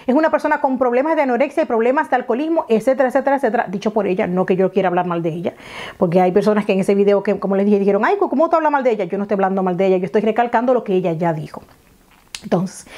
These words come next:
una persona así no está apta para estar, eh, eh, guiando a, a personas por el camino de la salud. Tenemos que tener muy claro qué es salud, qué es saludable.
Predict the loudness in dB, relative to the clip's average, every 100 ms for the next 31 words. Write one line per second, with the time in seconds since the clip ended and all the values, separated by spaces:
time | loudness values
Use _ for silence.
0 | -12 -2 2 2 2 0 0 2 -2 0
1 | 0 2 2 0 -2 -6 -2 -2 -2 -2
2 | -4 -4 -6 -6 -6 -18 -2 0 2 0
3 | -2 0 2 2 2 0 2 4 4 4
4 | 2 2 2 2 2 2 0 4 4 2
5 | 2 2 2 2 2 0 -2 -4 -2 -2
6 | -2 -2 0 0 0 -2 0 2 2 0
7 | -2 -2 -4 -6 -14 -20 -2 0 2 0
8 | 0 2 2 0 0 0 0 -4 -6 0
9 | 2 2 0 0 -2 -2 -10 -18 -8 0
10 | 2 2 0 0 2 0 -4 -10